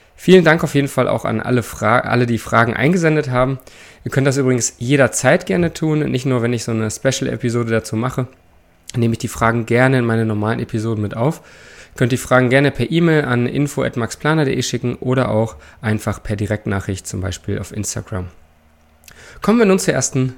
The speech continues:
Frage. Wie geht es dir aktuell? Ja, jetzt in diesem Moment geht's mir sehr gut. So gut wie wahrscheinlich schon sehr lange nicht mehr. Ähm, ich fühle wieder eine gewisse Verbundenheit, ein Urvertrauen und ich habe wieder Energie.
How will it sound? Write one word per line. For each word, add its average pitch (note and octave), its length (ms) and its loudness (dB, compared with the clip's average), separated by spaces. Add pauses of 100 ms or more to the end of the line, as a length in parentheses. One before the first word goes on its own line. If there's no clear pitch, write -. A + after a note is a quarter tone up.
Frage. G2 560 -2 (540)
Wie D3+ 240 0 (100)
geht B2+ 240 2
es B2 140 -4
dir - 140 -6
aktuell? - 420 -10 (880)
Ja, D#3 240 8 (320)
jetzt E3+ 220 4
in F#3+ 60 2
diesem D#3+ 180 2
Moment A#2+ 380 2
geht's - 220 -2
mir C3 120 0
sehr A2 160 2
gut. C#3+ 260 2 (720)
So C3 280 4
gut F#3 260 0
wie D3+ 120 -2
wahrscheinlich B2 560 0
schon A2+ 300 -2 (140)
sehr A#2+ 340 0
lange C3+ 260 2
nicht G2+ 220 -4
mehr. G#2 160 -8 (640)
Ähm, G#2 240 -2
ich G#2 100 -6
fühle D3+ 280 2
wieder C#3 180 4
eine A#2+ 200 2
gewisse A#2 400 -2
Verbundenheit, A2+ 960 0
ein A2+ 120 -6
Urvertrauen G#2+ 920 -2 (480)
und A2 400 0
ich - 140 -6
habe B2+ 140 -6
wieder C3 160 0
Energie. C3 420 -2